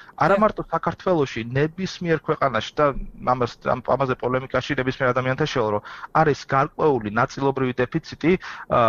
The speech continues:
Speaker 1: ამ გადაწყვეტილებების მიღების და ეს ა-, არ, არ არის აუცილებელი, რომ იყოს, დაუშვათ, უმაღლესი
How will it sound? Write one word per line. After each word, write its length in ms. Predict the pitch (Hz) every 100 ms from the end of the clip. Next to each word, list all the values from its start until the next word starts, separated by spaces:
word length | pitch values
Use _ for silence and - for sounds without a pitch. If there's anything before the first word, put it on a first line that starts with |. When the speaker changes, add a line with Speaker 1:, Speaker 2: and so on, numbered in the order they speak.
| -
Speaker 1:
ამ 180 | 123 131
გადაწყვეტილებების 760 | - 131 135 - 127 127 127 127
მიღების 380 | 143 139 143 147
და 100 | 180
ეს 240 | - 202 -
ა-, 220 | - 135 -
არ, 220 | 143 165 -
არ 220 | 139 165
არის 220 | 175 135 135
აუცილებელი, 460 | 131 - 143 131 127
რომ 100 | 131
იყოს, 200 | 135 117
დაუშვათ, 420 | 123 131 127 - 117 107 101 101
უმაღლესი 540 | 135 131 139 - 135